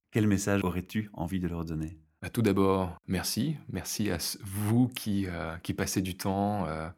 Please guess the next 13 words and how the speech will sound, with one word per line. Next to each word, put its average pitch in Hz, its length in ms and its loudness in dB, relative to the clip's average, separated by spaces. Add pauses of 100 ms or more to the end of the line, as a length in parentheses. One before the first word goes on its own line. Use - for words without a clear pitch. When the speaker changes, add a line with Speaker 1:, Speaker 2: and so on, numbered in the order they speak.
Speaker 2:
à 87 160 -2
aider 92 240 4
les 95 100 2
gens 90 280 -2
et 85 40 -2
à 76 40 -6
développer 85 320 -4
les 80 80 -4
gens. 92 300 -6 (220)
Prenez 95 320 4
éventuellement 92 560 0
le 85 120 0
temps 95 340 -4